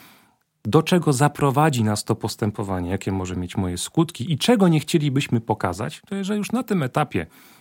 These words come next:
nie będziemy tego mieli rozpoznanego, tylko idziemy na żywioł, to potem, szczerze mówiąc, na etapie postępowania podatkowego, to już doradca podatkowy wiele nie pomoże. To po-, już można popić wodą.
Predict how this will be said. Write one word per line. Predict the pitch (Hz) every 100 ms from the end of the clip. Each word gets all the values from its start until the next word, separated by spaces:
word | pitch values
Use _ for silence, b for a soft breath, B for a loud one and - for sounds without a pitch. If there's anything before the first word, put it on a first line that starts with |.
| b
nie | 147
będziemy | 160 165 196 180
tego | 151 139
mieli | 123 104
rozpoznanego, | 110 - 139 120 127 143 120
tylko | 135 131
idziemy | 131 123 117
na | 95 90
żywioł, | 90 101 202
to | 220
potem, | 254 247 226 214
szczerze | - 190 170
mówiąc, | 165 156 127 110
na | 104
etapie | 107 123 - 98 b b _
postępowania | 165 156 170 131 120 247 277
podatkowego, | 160 131 120 - 110 101 98 151 180 B B B B -
to | 262
już | 202
doradca | 185 185 170
podatkowy | 160 151 - 143 127
wiele | 104 98 92
nie | 92
pomoże. | - 85 87 107
To | 175
po-, | - 208
już | 196
można | 180 170 151
popić | 151 131 104
wodą. | - 87 -